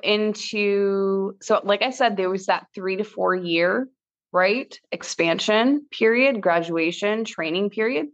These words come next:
Then I go into the nasa club at age, whew, like I said,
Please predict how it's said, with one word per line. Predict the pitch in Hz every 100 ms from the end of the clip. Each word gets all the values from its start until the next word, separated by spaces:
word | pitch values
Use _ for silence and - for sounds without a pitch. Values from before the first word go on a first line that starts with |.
| _ - - _ _ - 165 -
Then | 208 214 226 233 233 233 -
I | 202 202
go | 190 185 190
into | 190 190 - - 190
the | 180 180
nasa | 180 180 214 254 233 -
club | - - - 190 -
at | 196 -
age, | - 165 165 165 - - _ _ _ _ _ _ _ _ _ _ _ _ _ _ _
whew, | 381 349 208 - - - _ _ _ _ - 170 - _ _ _ _ _ _
like | 151
I | 156
said, | 156 156 156